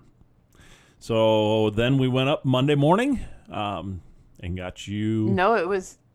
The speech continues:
Speaker 2: yeah, it was Monday morning-ish.
Speaker 1: Mon-, late, late morning. Yep.
Speaker 2: Yeah.
Speaker 1: Got you all checked in. It was a different experience going to the hospital right now. Um, required to wear a face mask is when you walk in the door. They, they provided them for us.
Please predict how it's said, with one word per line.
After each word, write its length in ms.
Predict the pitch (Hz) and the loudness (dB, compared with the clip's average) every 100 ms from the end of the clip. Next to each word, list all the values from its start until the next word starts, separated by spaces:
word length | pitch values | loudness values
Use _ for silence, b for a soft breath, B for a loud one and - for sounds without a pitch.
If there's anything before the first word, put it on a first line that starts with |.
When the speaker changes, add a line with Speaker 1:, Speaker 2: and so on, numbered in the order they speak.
| _ | _
Speaker 2:
yeah, 320 | 311 339 302 285 | 0 2 2 0
it 40 | |
was 180 | 262 196 | -4 -6
Monday 260 | 170 165 | -6 -6
morning-ish. 400 | 151 143 160 131 131 | -4 0 0 0 -2
Speaker 1:
Mon-, 100 | 131 | -2
late, 200 | 127 131 | -4 -2
late 220 | 127 101 | -2 0
morning. 340 | 95 98 101 - | 0 2 0 -2
Yep. 200 | 139 160 | -4 -2
Speaker 2:
Yeah. 200 | 170 156 - b b b b b - | -2 -2 -6 b b b b b -8
Speaker 1:
Got 260 | 117 107 120 | -4 -4 0
you 80 | |
all 120 | 117 113 | 2 2
checked 340 | 131 113 - | 0 -2 0
in. 160 | 127 147 | 0 2
It 120 | 135 | 0
was 180 | 131 117 | 0 0
a 40 | |
different 320 | 113 156 175 | 0 0 0
experience 580 | 160 - 160 160 170 180 | -4 -2 0 0 -2 -4
going 340 | 135 131 147 143 | -2 -2 -2 -2
to 200 | - 135 | -2 -2
the 120 | 151 | -2
hospital 580 | 143 127 - 117 110 123 | 0 -2 -2 -4 -2 -2
right 200 | 104 95 | -4 -4
now. 360 | 104 95 151 - - - - | -4 -2 -2 -4 -12 -18 -14
Um, 460 | 90 87 87 87 85 - - - - | -10 -8 -8 -10 -12 -20 -20 -20 -10
required 720 | 98 - - 101 104 123 131 | -10 -10 -6 -2 0 -2 -2
to 80 | |
wear 200 | 120 123 | -4 -2
a 40 | 131 | -4
face 300 | 139 120 113 | -4 -6 -6
mask 340 | 104 117 - | -6 -6 -6
is 160 | 104 92 | -6 -4
when 160 | 95 | -4
you 80 | 92 | -4
walk 240 | 92 92 - | -4 -8 -6
in 100 | 101 | -6
the 60 | |
door. 320 | 113 98 101 113 | -2 -2 -2 -4
They, 220 | 101 104 - | -8 -10 -8
they 220 | 117 95 104 | -6 -4 -4
provided 400 | 160 143 92 92 | 0 0 0 -2
them 120 | 87 | -4
for 200 | 90 85 | -4 -4
us. 240 | 131 - | -4 -6